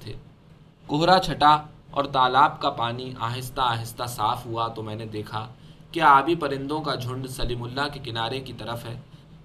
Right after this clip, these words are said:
दूर से तालाब में मुर्गाबियाँ ऐसी लग रही थीं जैसे खेत में मिट्टी के ढेले बिछे हों। एक तरफ गिनती की काज़ें पड़ी थीं। छोटे चहों का एक परा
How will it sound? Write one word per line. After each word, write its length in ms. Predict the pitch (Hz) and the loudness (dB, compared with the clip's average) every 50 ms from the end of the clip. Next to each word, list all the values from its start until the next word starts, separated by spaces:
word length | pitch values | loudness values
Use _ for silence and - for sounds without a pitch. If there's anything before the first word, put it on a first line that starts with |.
| - - - | -16 -6 0
दूर 200 | 143 156 180 185 | 2 2 2 2
से 160 | - 190 185 | 0 0 0
तालाब 440 | - 139 135 127 131 139 143 - 123 | 2 4 4 4 4 4 4 4 2
में 80 | 156 | -2
मुर्गाबियाँ 600 | 151 143 127 113 107 120 117 113 117 131 139 127 | -6 -6 -6 -4 0 0 0 0 -2 -4 -6 -6
ऐसी 240 | 113 107 110 123 151 | -6 -6 -4 -4 -4
लग 200 | 139 139 123 123 | -4 -4 -4 -4
रही 160 | 117 117 113 | -6 -6 -8
थीं 260 | 113 - 117 120 127 123 | -8 -10 -12 -12 -8 -6
जैसे 260 | 120 110 107 117 113 | -6 -6 -8 -8 -12
खेत 380 | 120 - - 123 131 135 127 127 | -12 -10 -6 -6 -6 -6 -6 -8
में 100 | 127 123 | -10 -8
मिट्टी 340 | 120 110 107 - - 135 131 | -8 -8 -10 -10 -10 -10 -10
के 160 | 131 120 110 | -8 -8 -10
ढेले 340 | 110 107 110 113 117 127 127 | -8 -8 -8 -6 -4 -4 -4
बिछे 280 | 117 110 110 - 135 | -4 -6 -8 -8 -6
हों। 160 | 120 117 110 107 - - - - - - - - - - - | -8 -8 -8 -10 -12 -16 -20 -20 -20 -20 -20 -20 -14 -4 0
एक 260 | 143 160 175 170 - | 2 2 2 0 0
तरफ 280 | 180 175 180 185 175 - | -2 0 0 0 0 -2
गिनती 380 | 131 135 131 135 - 139 170 170 | -4 -4 -4 -4 -4 -4 -6 -4
की 140 | 160 156 151 | -4 -6 -4
काज़ें 420 | - - 113 113 113 151 147 143 | 0 0 0 0 0 0 -2 -2
पड़ी 180 | 139 131 127 127 | -2 -4 -4 -4
थीं। 240 | 123 - 120 123 - - - - - - - - - - - - - - - | -6 -8 -10 -10 -10 -12 -14 -16 -20 -20 -20 -20 -20 -20 -20 -20 -20 -20 -14
छोटे 300 | - - 143 147 147 190 | -6 -2 -2 0 0 -2
चहों 340 | 180 - 151 139 147 151 151 | -2 -2 -4 -4 -4 -4 -2
का 280 | 147 151 147 151 - - - - - - - - | -2 -2 -2 -2 -4 -10 -18 -20 -20 -14 -8 -6
एक 220 | - - - - | -6 -6 -4 -2
परा 260 | 127 127 131 139 143 | 0 2 4 4 4